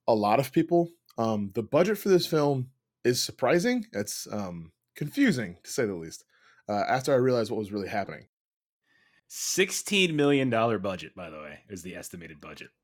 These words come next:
Speaker 1: That's pretty big.
Speaker 2: Sixteen million?
Speaker 1: That's pretty big.
Speaker 2: I think, I think fifteen million's for Nick, right?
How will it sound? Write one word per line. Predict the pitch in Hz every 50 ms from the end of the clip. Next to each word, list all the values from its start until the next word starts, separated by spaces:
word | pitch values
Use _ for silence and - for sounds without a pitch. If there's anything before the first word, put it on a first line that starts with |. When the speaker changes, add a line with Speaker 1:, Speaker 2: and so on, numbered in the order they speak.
| _ -
Speaker 1:
That's | 311 294 -
pretty | - 330 311 -
big. | 269 202 135
Speaker 2:
Sixteen | - - - 381 359 349 349 359
million? | 349 320 359 370
Speaker 1:
That's | 339 - -
pretty | 302 277 254
big. | 190 196 160 104 - - _ -
Speaker 2:
I | 156 175
think, | 202 247 302 359 302 277 - _ -
I | 180 190
think | 214 262 277
fifteen | - - 226 214 214 - 214 185 165
million's | 131 135 147 160 120 98 95 -
for | 104 95
Nick, | 98 101 95 - - _ _ _ -
right? | 101 95